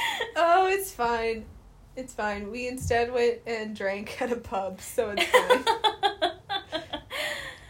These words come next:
Speaker 1: Which is probably
Speaker 2: Um,
Speaker 1: what we would have done afterwards anyway, so.
Speaker 2: Yeah.
Speaker 1: No, I think what we need to discuss today is something very important and dear to my heart.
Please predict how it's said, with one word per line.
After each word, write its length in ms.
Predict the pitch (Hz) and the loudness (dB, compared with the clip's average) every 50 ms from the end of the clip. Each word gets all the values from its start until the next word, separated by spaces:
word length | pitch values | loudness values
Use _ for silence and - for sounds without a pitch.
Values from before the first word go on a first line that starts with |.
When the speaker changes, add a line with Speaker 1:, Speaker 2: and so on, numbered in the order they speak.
| - | -8
Speaker 1:
Which 180 | - 294 - - | -8 -8 -6 -6
is 120 | 320 311 | -10 -6
probably 300 | - 349 285 262 269 330 | 2 4 4 4 4 2
Speaker 2:
Um, 60 | 320 285 | 2 2
Speaker 1:
what 100 | 226 214 | 4 2
we 100 | 240 233 | 2 -2
would 140 | 214 214 | -2 -4
have 100 | 208 196 | -4 0
done 160 | 190 190 196 190 | 0 0 2 2
afterwards 500 | 190 226 220 - 262 220 202 196 196 196 | -2 -2 -4 -4 -6 -4 -4 -6 -6 -8
anyway, 420 | 196 254 285 214 175 160 165 196 | -6 -6 -6 -6 -6 -6 -8 -8
so. 320 | 196 - - 175 180 180 185 | -10 -10 -8 -8 -8 -8 -10
Speaker 2:
Yeah. 380 | 180 180 175 165 165 165 170 214 220 - - - - - _ _ _ - - - | -10 -6 -4 -4 -2 -2 -4 -8 -12 -14 -20 -20 -20 -20 _ _ _ -20 -18 -8
Speaker 1:
No, 280 | 370 392 330 339 330 | -4 -2 0 2 0
I 180 | 285 - 349 359 | 2 2 0 -2
think 280 | - - 415 403 415 - | 0 -4 -6 -6 0 4
what 140 | 466 466 370 | 4 4 4
we 120 | 359 311 262 | 2 -2 -2
need 180 | 262 254 240 | -4 -4 -6
to 80 | - 233 | -8 -10
discuss 520 | 214 233 233 - - 247 240 240 - - | -10 -10 -10 -4 0 0 0 0 -2 -8
today 440 | - 240 220 220 214 208 185 185 190 | -6 -2 0 0 0 0 -2 -4 -2
is 420 | 196 285 269 247 247 - - - - - - - _ - - - - - | -2 -2 -2 -4 -8 -8 -10 -12 -14 -18 -20 -20 _ -20 -20 -20 -20 -20
something 340 | - - 262 262 277 254 220 | -12 -8 -6 -4 -4 -4 -2
very 200 | 214 220 226 233 | -2 -2 0 0
important 440 | 226 226 220 233 208 196 202 190 175 | -2 -2 -2 -4 -4 -4 -6 -8 -8
and 120 | 202 202 196 | -8 -8 -6
dear 200 | 214 208 185 185 | -6 -6 -6 -6
to 160 | - - 220 | -8 -8 -10
my 140 | 190 180 180 | -8 -8 -8
heart. 400 | 185 202 190 175 185 190 185 | -6 -6 -4 -4 -4 -6 -8